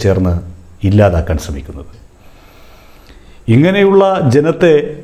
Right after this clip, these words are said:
ഇവിടുത്തെ ഭരണാധികാരി കഴുതയായി കാണുന്നു എന്നാണ് സുരേന്ദ്രൻ ആക്ഷേപിക്കാൻ ശ്രമിച്ചത്. ജനത്തെയല്ല കഴുതയായി കാണേണ്ടത്, മുഖ്യമന്ത്രിയെയാണ്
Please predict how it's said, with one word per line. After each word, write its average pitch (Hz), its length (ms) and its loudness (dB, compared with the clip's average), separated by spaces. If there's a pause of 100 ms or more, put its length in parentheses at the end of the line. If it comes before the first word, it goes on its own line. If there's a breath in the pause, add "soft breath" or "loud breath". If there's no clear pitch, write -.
(340)
ഇവിടുത്തെ 156 360 2
ഭരണാധികാരി 151 580 2 (100)
കഴുതയായി 156 640 2
കാണുന്നു 139 380 4
എന്നാണ് 110 280 0 (420)
സുരേന്ദ്രൻ 123 460 2 (200)
ആക്ഷേപിക്കാൻ 101 580 0
ശ്രമിച്ചത്. - 380 -12 (1300 soft breath)
ജനത്തെയല്ല 139 540 2
കഴുതയായി 139 480 2
കാണേണ്ടത്, 135 360 2 (100)
മുഖ്യമന്ത്രിയെയാണ് 151 640 2